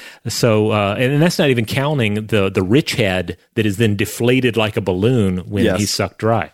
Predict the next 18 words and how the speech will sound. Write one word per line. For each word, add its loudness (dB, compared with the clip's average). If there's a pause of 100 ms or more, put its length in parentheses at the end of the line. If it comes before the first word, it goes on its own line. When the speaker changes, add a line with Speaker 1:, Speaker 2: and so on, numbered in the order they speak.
(380)
Speaker 2:
Yeah, 4
li-, 2
like 4
so 2
much, 2
like, 2
the -2
content 2
is -6
severely, 2
like, 2
eyebrow 2
raising, 0
but, -2
uh, 2
really 2
great 2
effects. -6